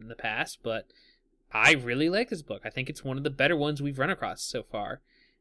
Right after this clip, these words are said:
And there's nothing crazy special about it. It's not, like, exceedingly clever or funny or anything, even for a Marco book. I think it is well written for the most part,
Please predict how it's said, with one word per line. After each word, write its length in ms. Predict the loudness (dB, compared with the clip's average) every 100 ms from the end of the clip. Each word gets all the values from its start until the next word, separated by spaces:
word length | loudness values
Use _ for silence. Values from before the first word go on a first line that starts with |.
| _
And 600 | 2 4 4 2 -4 -12 -16 _ 0
there's 220 | 2 4
nothing 300 | 2 2 -2
crazy 360 | 2 2 4 0
special 640 | 0 2 2 4 2 2
about 300 | 0 -4 -4
it. 340 | -6 -8 -14 -20 _ _ -14
It's 180 | -8
not, 280 | -2 0 2
like, 320 | 2 2 0
exceedingly 960 | -6 -6 -4 -4 -6 -6 -8 -8 -8 -12 _ _ _ _ _ -8
clever 580 | 0 0 2 0 -2
or 40 | -4
funny 460 | -4 -4 -2 -4
or 60 | -6
anything, 300 | -8 -8 -4
even 180 | -2 0
for 120 | 0
a 40 |
Marco 320 | 0 -2 -2 -6
book. 180 | -10 -14 -2 4
I 60 |
think 160 | 6 8
it 80 | 6
is 120 | 6
well 220 | 4 6
written 400 | 2 0 -4 -16 _ -8
for 120 | -6
the 60 |
most 220 | -6 -10 -6
part, 260 | -6 -6